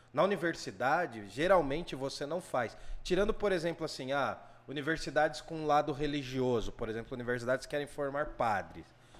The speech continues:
Eu já vi, o currículo é um currículo cronológico. É um currículo que vai falar desde a filosofia antiga até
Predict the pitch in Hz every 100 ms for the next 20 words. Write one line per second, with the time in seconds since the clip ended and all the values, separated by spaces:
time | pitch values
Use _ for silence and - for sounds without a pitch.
0 | - - 117 151 - 117 147 185 180 -
1 | 139 131 135 180 160 151 151 160 147 147
2 | 165 - - 180 214 214 185 143 120 107
3 | 92 90 - - - - - - - 123
4 | 131 131 139 147 131 135 131 139 127 123
5 | 110 - 202 214 190 190 151 147 139 143
6 | 135 123 175 185 214 214 156 156 156 165